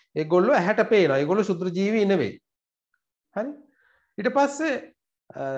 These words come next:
තව හිටිය ප්‍රොටෝසෝවා කියලා කාණ්ඩයක් නේ. ප්‍රොටෝසෝවා ඒකසෛලික කට්ටියක්. එතෙන්දි තමයි අපි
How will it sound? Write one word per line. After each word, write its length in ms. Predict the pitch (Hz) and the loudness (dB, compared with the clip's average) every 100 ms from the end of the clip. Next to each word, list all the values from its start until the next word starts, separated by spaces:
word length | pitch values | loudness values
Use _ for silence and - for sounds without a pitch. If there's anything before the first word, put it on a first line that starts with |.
| 131 127 127 123 123 - | -6 -4 -4 -6 -10 0
තව 120 | 208 233 | 4 4
හිටිය 200 | 269 302 | 4 2
ප්‍රොටෝසෝවා 580 | 233 240 226 226 170 | 2 2 4 4 4
කියලා 220 | 135 127 120 | 2 0 0
කාණ්ඩයක් 440 | 120 110 113 123 | 0 0 -4 -4
නේ. 140 | 190 185 _ | -4 -6 _
ප්‍රොටෝසෝවා 560 | 147 180 175 185 98 - | 0 2 4 4 2 2
ඒකසෛලික 560 | 160 214 190 190 180 185 | 0 2 2 2 2 0
කට්ටියක්. 640 | 330 - 165 - 117 92 - _ - | -2 0 -2 -2 -4 -4 -8 _ -8
එතෙන්දි 300 | 127 175 175 | -2 2 2
තමයි 180 | 170 | 2
අපි 140 | 175 | 2